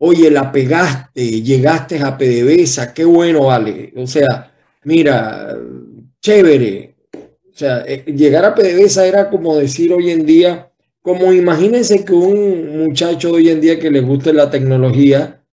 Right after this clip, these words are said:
eh, lo contrate Google, lo contrate Apple, lo, lo contrate, una cosa así. Ganaban bien,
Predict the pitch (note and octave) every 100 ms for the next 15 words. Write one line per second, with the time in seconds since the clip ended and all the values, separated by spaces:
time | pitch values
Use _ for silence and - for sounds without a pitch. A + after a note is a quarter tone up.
0 | _ - C3 B2+ B2 A#2+ B2 C#3 C3 C#3+
1 | C3 B2+ C#3 C#3 C#3+ D3+ C#3+ C3+ B2 A2+
2 | C#3 D3+ C#3 C3 B2 B2 B2+ A#2+ - B2
3 | C3 C3 C3+ C3 B2 A2+ G#2+ - C3 D3
4 | C3 B2+ A2+ G#2 - B2 B2 A#2+ B2+ B2+
5 | B2+ C#3 C#3 C3 B2 D#3 D3 D#3 C3 C3
6 | A2 - _ _ _ D3 C#3+ C3+ C3 C3
7 | B2+ A#2+ A#2 B2+ B2+ B2 B2+ C3